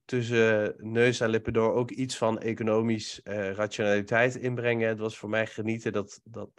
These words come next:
dat het met een echte econoom was en dat jij dat deed. Vraag, eh, en, en ook volledig, eh, filosofische diepgang bracht. Vraag waar ik altijd mee eindig, of tenminste als ik het niet vergeet, is: hoe kunnen we hierin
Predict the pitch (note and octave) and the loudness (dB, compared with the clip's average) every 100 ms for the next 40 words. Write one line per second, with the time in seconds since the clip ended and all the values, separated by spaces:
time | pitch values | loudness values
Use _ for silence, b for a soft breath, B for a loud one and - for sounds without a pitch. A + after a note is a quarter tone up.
0 | - G#2 A2 G2+ G#2 G#2+ G2+ G2+ - A#2 | -18 -6 -6 -4 -6 -6 -6 -6 -6 -8
1 | - G#2+ A2+ G#2 G#2 G#2 G2 G2+ G2 F#2+ | -4 -4 -4 0 0 2 -2 -4 -8 -8
2 | G2 G2+ A#2 G2 G2 G2 B B B - | -6 -2 -2 0 -2 -2 B B B -10
3 | B2+ C3+ D#3 - - A#2 A#2 A2+ A2 - | 0 0 0 -4 -10 -4 0 0 0 2
4 | D#3 C#3+ C#3 A#2+ B2+ B2+ - - B2 A2+ | 2 4 4 6 6 4 -4 -2 0 2
5 | G#2+ G#2+ - G2+ G2+ A2+ A2 G#2 - G2+ | 2 -4 -12 -12 -8 -8 -6 -8 -8 -10
6 | B2+ - G#2+ G#2 G2 G2 - B B B | -10 -4 -4 -2 -4 -4 -8 B B B
7 | - B2+ E3 D3+ C#3+ C#3 D3+ C#3 C3 A#2 | -2 2 2 4 4 2 0 0 -2 0
8 | C#3 E3+ D#3 - A#2+ A#2+ A#2 - A2 - | 0 0 -2 -4 -14 -10 -10 -8 -8 -8
9 | A#2 A2 G#2+ G#2+ G#2 - A2+ A#2+ B2 G#2+ | -12 -10 -8 -8 -10 -8 -2 -2 -4 -10
10 | - b b b _ _ _ - A2+ D3 | -12 b b b _ _ _ -14 0 0
11 | F3+ F3 D#3+ C#3 C3+ B2+ B2+ - C3 D#3 | 2 2 2 4 4 2 -2 -4 2 4
12 | A#2+ A#2 F3 A3+ | 4 2 -2 -10